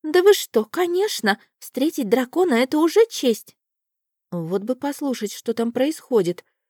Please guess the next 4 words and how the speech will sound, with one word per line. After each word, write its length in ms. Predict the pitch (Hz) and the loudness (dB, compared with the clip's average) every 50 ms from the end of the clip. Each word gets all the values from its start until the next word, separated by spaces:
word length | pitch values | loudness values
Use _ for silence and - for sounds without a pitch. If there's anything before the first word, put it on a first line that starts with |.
| _ _ | _ _
шепнула 560 | - - - 196 - - 185 175 175 180 - - | -16 -12 -12 -10 -8 -6 -6 -4 -4 -6 -6 -4
Ольга. 420 | - 190 175 156 147 - 139 170 - _ _ _ _ _ _ _ _ _ _ _ _ _ _ _ _ | -2 -2 -2 -2 -2 -4 -8 -10 -12 _ _ _ _ _ _ _ _ _ _ _ _ _ _ _ _
«Сейчас 640 | - - - 165 165 160 - - - 240 330 - - | -18 -4 -2 -2 -2 -2 -2 -4 -6 -6 -4 -4 -4
услышим», 680 | 392 - - 262 233 240 240 - - 247 247 262 254 | -4 -4 -2 -2 0 0 -2 -2 -4 -6 -6 -6 -10